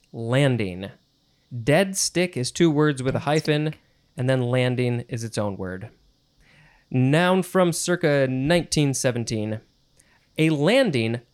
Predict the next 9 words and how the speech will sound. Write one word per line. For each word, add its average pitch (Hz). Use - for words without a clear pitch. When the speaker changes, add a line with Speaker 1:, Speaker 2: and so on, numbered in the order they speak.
Speaker 1:
of 208
an 240
airplane 139
or 156
spacecraft 120
made 151
without 131
power. 117
Speaker 2:
Oh. 160